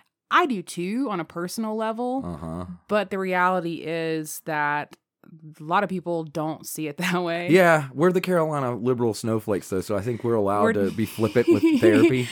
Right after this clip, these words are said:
Speaker 1: We, yeah, we can be, I guess. But the point is, we live in an area
Speaker 2: Mm.
Speaker 1: in the rural South that generally, as a culture, does not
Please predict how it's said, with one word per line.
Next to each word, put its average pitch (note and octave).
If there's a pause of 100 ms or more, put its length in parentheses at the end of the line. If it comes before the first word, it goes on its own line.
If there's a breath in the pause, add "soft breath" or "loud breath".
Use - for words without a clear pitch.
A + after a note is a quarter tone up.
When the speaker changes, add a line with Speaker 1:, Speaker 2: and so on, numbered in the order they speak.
(180 loud breath)
Speaker 1:
We, E4+
yeah, D4
we D#4+
can A#3
be, G#3+
I G3
guess. G3
But F#3+ (480 loud breath)
the G3+
point A3
is, F#3+ (180)
we A#3
live A3
in F#3+
an E3
area C#3+
Speaker 2:
Mm. G#2
Speaker 1:
in D#3+
the D#3+
rural D#3+
South C#3+
that C#3+ (640)
generally, E3+
as D3+
a C#3
culture, C#3+ (120)
does D#3
not D3